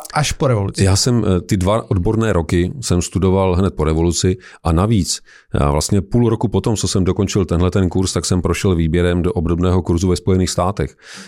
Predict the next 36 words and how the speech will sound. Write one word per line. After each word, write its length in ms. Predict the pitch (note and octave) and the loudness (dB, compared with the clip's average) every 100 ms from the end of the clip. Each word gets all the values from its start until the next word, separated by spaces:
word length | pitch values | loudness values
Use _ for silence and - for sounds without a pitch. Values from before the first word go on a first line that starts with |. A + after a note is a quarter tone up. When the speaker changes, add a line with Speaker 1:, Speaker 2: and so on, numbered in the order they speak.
| - | -6
Speaker 2:
který 180 | E2 D#2+ | -2 0
jsem 160 | F2+ | 2
absolvoval 540 | E2 - F2+ F2 F2 E2 | 0 0 0 2 0 0
hned 180 | F2 | 0
z 40 | - | -2
kraje 260 | - E2 | 0 0
roku 200 | E2+ E2 | 0 0
devadesát 480 | E2+ E2+ E2 - F2+ | -2 0 -2 0 0
dva. 140 | D#2 E2 E2 - _ - - - | 0 0 -2 -8 _ -20 -18 -6
Jo, 200 | - C#2+ | -2 0
takže 200 | B1+ D2+ | -2 0
vlastně 300 | E2 E2 F2+ D2+ | 0 0 0 -2
v 100 | D#2 | -2
létě 220 | D#2+ F#2 | 0 0
devadesát 460 | E2+ F2 - E2+ E2 | 0 0 0 0 0
jedna 180 | E2 | 0
jsem 200 | F2+ F2 | 0 0
skončil 580 | E2 - E2+ - E2 D2 | -2 0 -2 0 0 0
ten 160 | C#2+ C#2+ | -2 -2
náš 240 | D2 E2 | 0 -2
kurz 380 | - A2 G#2+ - - - - - | 0 0 0 -2 -10 -16 -16 -6
a, 260 | - E2+ E2 | -2 0 0
eh, 140 | E2+ | 0
vzhledem 280 | D#2 F2 F2 | 0 0 0
k 40 | E2+ | 0
tomu, 160 | F2 | 0
že 100 | E2 | 0
jsem 200 | - F#2 | -2 0
měl, 420 | F2 E2+ D#2 C#2+ C2 | 0 2 0 0 -2
měl 220 | E2 D2 | -2 -2
angličtinu 640 | D#2 E2 F2+ - F2 F2 - - | -2 -2 -4 -2 0 0 -4 -4
a 80 | F#2+ | -2
tenhle 260 | G2 F2+ | 0 0
ten 140 | F2+ E2 | 0 -2
odborný 420 | E2+ D#2+ F2+ D#2 | -2 0 0 -2
kurz, 360 | - F2 F2 | 0 -2 -2